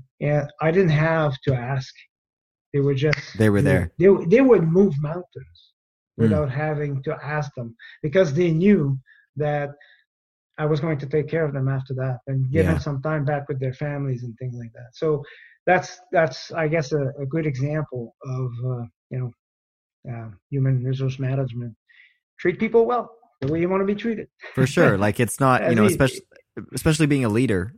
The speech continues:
Speaker 2: right? And, and whatever kind of leader it is, uh, if you see yourself as being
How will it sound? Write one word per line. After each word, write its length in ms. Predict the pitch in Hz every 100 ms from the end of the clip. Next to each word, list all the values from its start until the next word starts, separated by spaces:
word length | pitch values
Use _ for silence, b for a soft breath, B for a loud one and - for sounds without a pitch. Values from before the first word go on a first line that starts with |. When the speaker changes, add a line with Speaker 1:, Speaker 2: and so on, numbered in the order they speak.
| -
Speaker 2:
right? 320 | 98 98 -
And, 320 | - 92 90
and 100 | 98
whatever 340 | 101 139 196 170
kind 160 | 98
of 140 | 90 82
leader 460 | - 92 110 107 87
it 80 | 80
is, 280 | 95 90 - b b b
uh, 180 | - 87
if 120 | 87 104
you 60 |
see 160 | 101 -
yourself 480 | 117 98 - 92 -
as 100 | 92
being 400 | 90 87 80